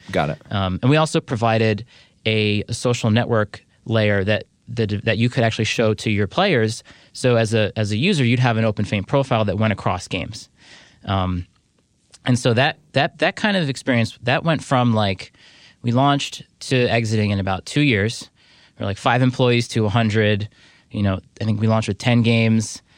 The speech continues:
Speaker 1: and we, when we sold, when I sold the company, we had, like, thousands of games. Thirty percent of the top, you know, the App Store was using, was using OpenFaint. It was, um, a great learning experience for me 'cause I kind of went from being a game developer, and that, that's,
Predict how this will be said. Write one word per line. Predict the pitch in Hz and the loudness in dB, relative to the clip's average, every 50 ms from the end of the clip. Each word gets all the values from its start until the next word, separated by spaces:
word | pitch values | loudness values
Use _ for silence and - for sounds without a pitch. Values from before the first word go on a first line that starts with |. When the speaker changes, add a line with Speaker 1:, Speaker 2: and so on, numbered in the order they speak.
| _ _ _ _ _ _ _ - | _ _ _ _ _ _ _ -4
Speaker 1:
and | - 110 107 | -2 0 2
we, | 107 104 104 104 101 90 - _ | 2 2 2 0 -2 -4 -8 _
when | - 110 107 104 | -6 -4 -2 -2
we | 104 | -2
sold, | 101 - - 110 107 107 98 107 - - | -2 -2 0 0 0 0 0 -4 -8 -6
when | - 104 98 | -4 -2 -2
I | |
sold | 95 - - 107 101 | -2 -2 -4 -6 -6
the | 101 | -6
company, | - - 101 98 - 98 98 92 | -4 -6 -6 -4 -4 -4 -4 -4
we | 92 92 | -4 -6
had, | 90 95 98 95 92 95 | -6 -6 -6 -6 -6 -6
like, | 98 95 98 - | -6 -6 -6 -4
thousands | - 107 101 110 104 107 101 - | -2 -2 0 0 0 -2 -4 -4
of | 101 92 - | -6 -4 -2
games. | 107 98 98 95 92 95 - | -2 0 0 0 -2 -4 -2
Thirty | - 113 107 104 | -2 -2 -2 -2
percent | - - 110 - 107 101 | -4 -6 -4 -2 -2 -2
of | 95 | -2
the | 95 | -4
top, | - - 95 98 101 - _ _ _ _ _ - | -4 -4 -4 -4 -6 -6 _ _ _ _ _ -6
you | 104 98 | -4 -4
know, | 92 90 | -4 -4
the | 90 92 | -4 -6
App | 95 101 - | -6 -8 -8
Store | - - 107 98 | -8 -8 -8 -6
was | 98 101 107 | -6 -8 -8
using, | 101 101 98 95 95 - - _ _ - | -6 -6 -6 -6 -6 -8 -10 _ _ -6
was | 104 107 | -4 -4
using | 104 95 95 92 | -4 -2 -4 -4
OpenFaint. | 92 110 98 - 104 104 | -6 -6 -6 -4 -2 0
It | 123 | 0
was, | 139 135 - - - - - - - - - - - - _ _ _ _ _ - | 0 0 -4 -8 -20 -20 -20 -20 -20 -20 -20 -20 -20 -20 _ _ _ _ _ 0
um, | 120 120 117 | 2 2 2
a | 110 123 | 2 2
great | - 156 165 143 | 2 2 2 2
learning | 123 117 117 117 117 | 4 2 4 4 2
experience | 120 - - - 120 113 110 - | 0 0 -2 0 0 0 0 0
for | - 110 | 0 0
me | 101 107 123 160 160 - _ - | 2 2 2 0 -2 -6 _ -8
'cause | - 123 104 | -4 -2 -2
I | 104 95 | -2 -2
kind | - 113 110 107 | 0 0 0 0
of | 107 95 | 0 0
went | 98 107 104 - - | 0 -2 -2 -2 -4
from | - 113 104 101 98 95 95 101 _ _ _ _ _ _ _ _ - | -4 -2 0 0 0 0 -2 -4 _ _ _ _ _ _ _ _ -2
being | 110 107 107 104 101 | 0 0 2 2 0
a | 98 | 0
game | 98 107 110 113 | 0 2 2 2
developer, | 107 117 113 113 110 113 110 - 120 113 113 113 113 113 | 2 2 2 2 2 2 0 0 2 2 2 0 -2 -4
and | 110 104 | -4 -6
that, | 98 - | -6 -6
that's, | - 107 - 95 90 | -8 -10 -10 -10 -10